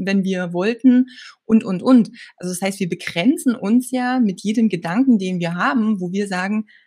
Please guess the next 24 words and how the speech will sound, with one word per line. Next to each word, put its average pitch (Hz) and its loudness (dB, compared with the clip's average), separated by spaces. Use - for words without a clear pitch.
„Ach - -8
nee, 170 -2
aber 160 -6
ich 180 -8
nicht.“ 160 -8
Und 175 -4
die 175 -4
Tür 349 2
aufzumachen, 196 -4
zu 180 -8
sagen, 180 -8
„Ja, 180 -6
Moment, 214 2
was 170 -6
ist 254 -6
denn, 233 4
wenn 180 -4
es 175 -10
doch - -8
geht?“ 190 -6
Und 202 -2
was 180 -6
ist 160 -10
denn, 190 -2